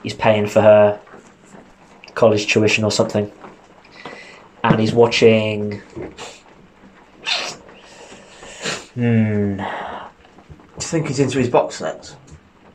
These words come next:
Speaker 1: I was thinking a box set, like, um,
Speaker 2: maybe, like, Chernobyl or something.
Speaker 1: I don't know.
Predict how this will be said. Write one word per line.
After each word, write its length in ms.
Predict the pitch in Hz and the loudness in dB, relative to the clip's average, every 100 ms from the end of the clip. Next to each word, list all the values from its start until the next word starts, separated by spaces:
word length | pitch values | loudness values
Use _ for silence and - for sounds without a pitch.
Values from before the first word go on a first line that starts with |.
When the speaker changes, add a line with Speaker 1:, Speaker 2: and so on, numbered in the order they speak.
| - | 0
Speaker 1:
I 100 | 131 | 4
was 140 | 143 139 | 4 4
thinking 240 | 127 123 | 2 2
a 60 | 120 | 4
box 320 | 123 120 - | 4 2 0
set, 280 | 110 101 - _ - | 0 0 -4 _ 0
like, 280 | 104 - 110 | 0 2 2
um, 380 | 104 98 101 - _ _ _ - - | 2 0 -8 -14 _ _ _ -20 -16
Speaker 2:
maybe, 220 | 101 98 | -10 -6
like, 160 | 95 - | -6 -6
Chernobyl 400 | - 104 104 98 | -6 -2 0 -2
or 200 | - 95 | -4 -8
something. 340 | - - - - - - - _ - - - - - - - - - - | -10 -14 -16 -18 -20 -20 -20 _ -20 -20 -20 -20 -20 -20 -18 -18 -16 -10
Speaker 1:
I 60 | 139 | -2
don't 140 | 143 | 4
know. 520 | 143 139 135 - - | 6 6 6 0 -12